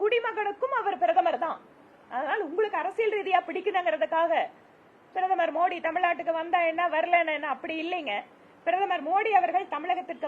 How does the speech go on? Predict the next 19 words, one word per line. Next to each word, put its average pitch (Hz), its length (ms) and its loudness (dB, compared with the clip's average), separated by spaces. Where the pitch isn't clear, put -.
வரும்போதெல்லாம் 330 640 -2
கோடிக்கணக்கான 311 720 -4
ரூபாய் 359 320 -2
திட்டங்களோடு 320 600 -2
இங்க 254 160 -4
வருகிறார். 160 360 -6
அவர் 214 140 -6
எந்த 403 140 -6
ஒரு 294 140 -2
தடவை, 240 260 0
அஹ், 202 140 -8
நீங்க 214 200 -6
வந்து 269 220 -4
வெறும் 320 180 -4
கையோட 226 280 0
வந்தாரு? 190 300 -4
ஒவ்வொரு 466 260 0
தடவை 480 240 0
வரும்போதும் 381 520 2